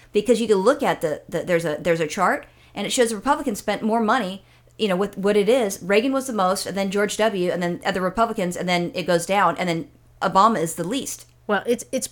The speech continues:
Speaker 2: about being pro-business. It's not about, and fiscally, you know,
Speaker 1: That's what it
Speaker 2: fiscal
Speaker 1: should be.
Speaker 2: policy, not about spending money or not spending money.
Speaker 1: Right, but they're just, they're saying that, that when a Democrat comes into office, that we spend more than they do,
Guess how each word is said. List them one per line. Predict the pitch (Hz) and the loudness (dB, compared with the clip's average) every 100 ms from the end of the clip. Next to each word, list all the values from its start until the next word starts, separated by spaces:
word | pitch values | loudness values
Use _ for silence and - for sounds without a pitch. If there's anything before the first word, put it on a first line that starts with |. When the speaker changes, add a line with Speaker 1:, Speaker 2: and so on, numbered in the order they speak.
| _ - | _ -4
Speaker 2:
about | 233 240 | 0 0
being | 240 208 | 0 -2
pro-business. | - 220 180 196 - 151 - | 0 -2 0 -4 -4 -6 -6
It's | 180 220 | -6 -2
not | 190 | -2
about, | 180 170 165 | 0 -2 -2
and | 185 170 | -6 -8
fiscally, | 170 220 208 - 202 185 180 160 | -4 -2 -2 -2 -2 -2 -4 -4
you | |
know, | 190 | 2
Speaker 1:
That's | 220 240 | 4 6
what | 262 | 4
it | 220 | 2
Speaker 2:
fiscal | |
Speaker 1:
should | 196 | 2
be. | 330 | 2
Speaker 2:
policy, | 202 196 180 190 | 4 2 0 -2
not | 180 185 185 | -2 0 0
about | 180 170 160 | 0 -2 -4
spending | - 196 170 156 156 | -6 -6 -6 -8 -10
money | 160 160 147 | -10 -10 -10
or | |
not | 156 160 | -8 -8
spending | - - 160 147 | -8 -8 -8 -12
money. | 147 147 | -10 -2
Speaker 1:
Right, | 233 | -2
but | 175 | 2
they're | 220 240 | 4 4
just, | 233 - 196 | 2 -2 2
they're | 240 | 4
saying | 254 247 220 | 4 0 2
that, | 180 - | -2 -4
that | 180 175 | -4 -2
when | 185 | 0
a | 170 | 2
Democrat | 190 240 247 - | 0 0 -4 -4
comes | 220 190 | -6 -6
into | 180 - | -4 0
office, | 175 185 156 | 0 0 -4
that | - | -6
we | 180 | -6
spend | 180 185 175 | -6 -4 -2
more | 165 | -2
than | 160 | -2
they | 151 147 | -4 -4
do, | - | -6